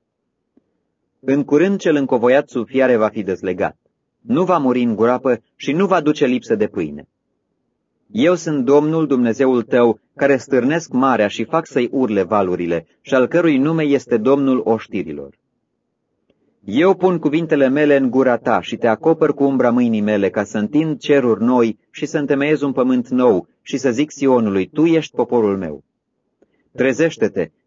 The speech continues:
trezește-te! Scoală-te, Ierusalime, care ai băut din mâna Domnului potirul mâniei lui, care ai băut, ai sorbit până în fund potirul amețelei. Căci nu este nici unul care să-l călăuzească din toți copiii pe care i-a născut,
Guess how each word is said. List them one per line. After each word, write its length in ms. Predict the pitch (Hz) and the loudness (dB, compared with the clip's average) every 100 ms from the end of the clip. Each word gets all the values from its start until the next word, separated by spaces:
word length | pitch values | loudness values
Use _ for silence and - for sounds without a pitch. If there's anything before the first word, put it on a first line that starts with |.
| - | -4
trezește-te! 760 | 120 110 143 117 101 - 80 - _ _ _ _ | 0 2 0 0 -2 -2 -6 -8 _ _ _ _
Scoală-te, 520 | - - 196 196 175 | -12 0 2 2 2
Ierusalime, 640 | 156 135 117 131 131 131 113 | 2 2 0 0 0 0 0
care 180 | 123 | 2
ai 80 | 123 | 2
băut 260 | 113 143 170 | 4 2 2
din 180 | 151 131 | 0 0
mâna 220 | 135 120 | 0 0
Domnului 420 | 117 127 120 113 | 0 0 0 0
potirul 440 | 113 135 131 117 | 0 0 0 0
mâniei 440 | 104 113 123 107 101 | 0 0 0 0 0
lui, 340 | 113 107 87 _ _ | 0 -2 -4 _ _
care 180 | 139 131 | 0 0
ai 100 | 120 | 2
băut, 500 | 117 131 156 - _ _ | 2 2 0 -2 _ _
ai 200 | 123 135 | -2 0
sorbit 400 | 139 131 151 - | -2 0 -2 -2
până 220 | 190 185 | -2 0
în 180 | 151 135 | -2 -2
fund 260 | 147 135 | -2 -2
potirul 420 | 120 117 127 110 | -2 -2 0 0
amețelei. 560 | 98 95 - 92 76 69 _ _ _ _ _ _ _ _ _ _ | 0 -2 -6 -6 -6 -12 _ _ _ _ _ _ _ _ _ _
Căci 260 | 123 120 156 | -4 -2 -4
nu 100 | 170 | -2
este 280 | 156 - | -2 -2
nici 300 | 151 175 - - | -2 -4 -8 -2
unul 400 | 151 135 110 104 | 2 2 2 0
care 200 | 117 104 | 0 0
să-l 220 | 113 101 | -2 -4
călăuzească 640 | 104 95 92 98 92 110 | -2 0 0 -2 -2 -2
din 200 | 101 104 | -2 -2
toți 260 | 110 175 - | 0 -2 -2
copiii 440 | 135 120 147 131 | -2 0 -2 0
pe 120 | 120 | -2
care 180 | 117 113 | 0 0
i-a 100 | 107 | 2
născut, 460 | 101 101 - 107 | -2 -6 -8 -8